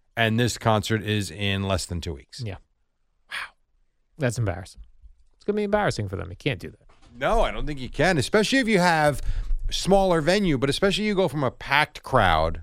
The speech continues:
Speaker 1: and I know it's only probably three thousand, four thousand people, but there's gotta be a feel to a full stage and, and then that. That's gonna be cavernous, as they
Speaker 2: Right.
Speaker 1: say.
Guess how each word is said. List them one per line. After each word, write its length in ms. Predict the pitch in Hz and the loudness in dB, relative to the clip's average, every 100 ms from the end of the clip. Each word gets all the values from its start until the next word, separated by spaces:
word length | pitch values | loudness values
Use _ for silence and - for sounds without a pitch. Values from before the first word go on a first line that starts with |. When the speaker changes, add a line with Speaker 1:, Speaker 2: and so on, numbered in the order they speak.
| - | -2
Speaker 1:
and 100 | 185 | 2
I 60 | 226 | 4
know 180 | 233 147 | 4 2
it's 140 | - | 2
only 160 | 120 107 | 0 0
probably 260 | 104 101 | 0 0
three 280 | 85 95 110 | -4 -6 -6
thousand, 360 | - 92 95 85 | -4 -2 -2 -4
four 180 | 110 98 | -4 -2
thousand 300 | 101 85 78 | 0 -2 -4
people, 260 | 113 101 | -4 -4
but 120 | 78 80 | -8 -6
there's 140 | 110 | -2
gotta 200 | 117 147 | 0 0
be 100 | 117 | -2
a 60 | 90 | -4
feel 420 | - 185 196 110 | -4 -2 0 0
to 200 | - 101 | -2 -2
a 60 | 87 | -2
full 560 | - - 165 151 127 - _ _ _ _ _ _ | -6 -2 0 2 0 -4 _ _ _ _ _ _
stage 520 | - - 127 147 139 113 | -12 -4 -2 -2 -6 -10
and, 220 | 107 98 _ _ _ - | -14 -20 _ _ _ -2
and 100 | 131 | 0
then 140 | 160 | 2
that. 260 | 151 180 147 - | 4 2 2 -4
That's 120 | 131 147 | -4 0
gonna 120 | 156 | 0
be 60 | - | 0
cavernous, 640 | - 165 170 107 87 - | 4 4 6 2 0 -6
as 100 | 92 | -2
they 80 | 113 | 2
Speaker 2:
Right. 180 | 117 143 | 2 2
Speaker 1:
say. 220 | 85 | -2